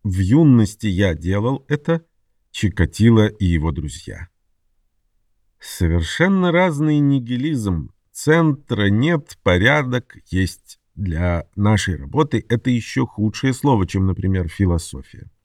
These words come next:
Десять человек, говорящих постмодерн, понимают под этим десять разных понятий. Если бы такой же понятийный разброс был возможен в физике, атом путали бы с молекулой. При этом были бы оригинальные авторы, считающие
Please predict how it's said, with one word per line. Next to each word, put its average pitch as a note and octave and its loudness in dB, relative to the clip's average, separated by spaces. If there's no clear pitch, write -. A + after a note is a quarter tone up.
Десять C#3 0
человек, C#3+ 2
говорящих G#2+ -2
постмодерн, B2 0
понимают F2 -2
под F2 -10
этим A#2+ -4
десять D#3 -2
разных F#2+ 2
понятий. - -14
Если D#2+ 0
бы F#2+ 2
такой A2+ 0
же A2 -2
понятийный A#2 2
разброс G2 0
был G#2 0
возможен G#2+ -2
в - -10
физике, F#2+ -8
атом G#2+ 2
путали A#2 0
бы A#2 0
с - -6
молекулой. E3+ -2
При A#2 2
этом A#2+ 2
были A#2 2
бы G#2 2
оригинальные G2 0
авторы, G2+ -4
считающие - -6